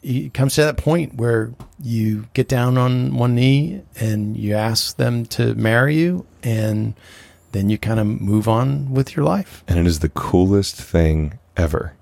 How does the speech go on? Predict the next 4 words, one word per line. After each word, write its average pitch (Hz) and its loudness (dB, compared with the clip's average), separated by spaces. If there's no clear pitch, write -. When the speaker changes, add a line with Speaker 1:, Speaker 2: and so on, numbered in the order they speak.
Speaker 1:
Agreed. 104 -6
Agreed. 113 -12
Speaker 2:
Yeah. 78 -4
Speaker 1:
Absolutely. 110 -8